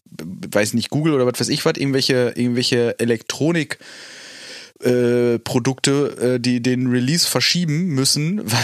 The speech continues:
weil sie einfach die Teile nicht kriegen können, weil da einfach keiner arbeiten kann. Also das ist ja, da, da hängt ja ein Rattenschwanz hi-,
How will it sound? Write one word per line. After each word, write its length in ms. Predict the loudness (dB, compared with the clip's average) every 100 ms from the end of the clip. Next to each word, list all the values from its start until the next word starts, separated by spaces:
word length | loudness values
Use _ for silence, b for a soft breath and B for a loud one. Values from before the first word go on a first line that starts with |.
| 0
weil 300 | -2 0 2
sie 220 | 2 0 -2
einfach 260 | -2 -4
die 280 | -2 -4 -2
Teile 300 | 0 2 0
nicht 200 | 0 -2
kriegen 280 | 0 0 0
können, 420 | 0 0 -2 -4 -2
weil 280 | 0 2
da 80 | 2
einfach 320 | 0 -2 -2
keiner 280 | 0 0 0
arbeiten 360 | 2 2 0 -2
kann. 280 | -2 -2 -6 _ _ B B B B B _
Also 280 | -2 0 2
das 120 | 0
ist 180 | 0 2
ja, 80 | 2
da, 200 | 2 0
da 120 | 0
hängt 220 | 2 2 2
ja 80 |
ein 100 | 2
Rattenschwanz 720 | 2 0 0 -2 0 0 0
hi-, 60 | 0